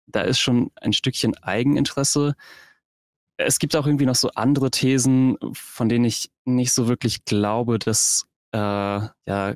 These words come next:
Saylor so kalkuliert vorgegangen ist, dass er quasi, auch das, was du gesagt hast, die Legitimität von Bitcoin auch gegenüber den, äh, TradFi-Investoren noch mal so ein bisschen hervorheben wollte und sich halt auch noch mal stark von den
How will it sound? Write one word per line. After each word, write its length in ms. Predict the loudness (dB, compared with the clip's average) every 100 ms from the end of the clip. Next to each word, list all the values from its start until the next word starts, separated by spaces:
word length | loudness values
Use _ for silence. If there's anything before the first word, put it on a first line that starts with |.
| -6
Saylor 420 | -4 -2 0 0
so 240 | 0 0 -2
kalkuliert 580 | -2 -4 -2 -2 -2 -4
vorgegangen 680 | -4 -4 -2 -2 -2 0
ist, 260 | 0 -2 -4 -10 -8
dass 160 | -4 -2
er 80 | -2
quasi, 560 | -2 -2 0 0 0 -6 -20 -20 -20 _ _ _
auch 100 | -10
das, 160 | -6 -4
was 140 | -4
du 120 | -2
gesagt 380 | 0 0 -2 -2
hast, 260 | -4 -4 -6 _
die 180 | -2 0
Legitimität 800 | 2 0 0 2 2 2 0 0
von 180 | 0 0
Bitcoin 540 | -2 -4 -2 0 0
auch 140 | -2 -2
gegenüber 480 | 0 0 0 0
den, 500 | 0 0 2 2 0
äh, 220 | -2 -2 -2
TradFi-Investoren 880 | -2 -4 -4 -2 0 0 0 -2
noch 140 | -2 -4
mal 100 | -2
so 100 | -2
ein 60 |
bisschen 260 | -2 -2 0
hervorheben 640 | -2 0 0 2 2 2
wollte 460 | 2 0 0 -2 -2 -6 -16 -12
und 320 | -2 -2 -2 -4
sich 260 | -4 -2 -2
halt 100 | -2
auch 80 |
noch 80 | 0
mal 160 | 0 0
stark 420 | 0 0 -2 -2
von 220 | -2 0
den 380 | 2 2 2 0